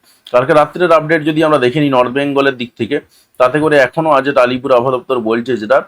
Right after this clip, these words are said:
যে ব-, নর্থ বেঙ্গলে তো বৃষ্টিপাত একদম একটানা রয়েছে। নর্থ বেঙ্গল আর, আহ, দেখার মতন কিছু নেই। বৃষ্টিপাতের সতর্কতার দিকে তাকাবো আমরা। বৃষ্টিপাতের সতর্কতা দেখুন, অতি ভারী, ভারী থেকে অতি ভারী, এবং অতি ভারীর উপরেও যদি কিছু থাকে, সেই হেভি রেনফল,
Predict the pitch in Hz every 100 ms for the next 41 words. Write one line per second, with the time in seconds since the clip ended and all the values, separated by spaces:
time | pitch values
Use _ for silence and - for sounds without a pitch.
0 | _ _ _ 107 113 110 107 107 104 113
1 | 127 127 143 147 147 120 104 123 127 110
2 | 101 120 104 - 117 113 113 123 151 113
3 | 101 110 117 117 117 98 92 87 92 98
4 | 98 98 104 120 120 123 120 107 127 180
5 | _ - _ - 110 147 131 131 113 110
6 | 143 131 120 113 104 98 107 117 117 120
7 | - _ - _ - 120 139 139 - 113
8 | 131 143 147 127 143 170 - 143 147 208
9 | 180 135 123 127 101 87 82 113 147 160
10 | 170 170 135 127 156 156 110 - _ _
11 | _ _ _ - 107 131 127 143 160 175
12 | 170 160 175 170 160 156 147 143 147 123
13 | 113 151 139 117 131 170 165 156 151 135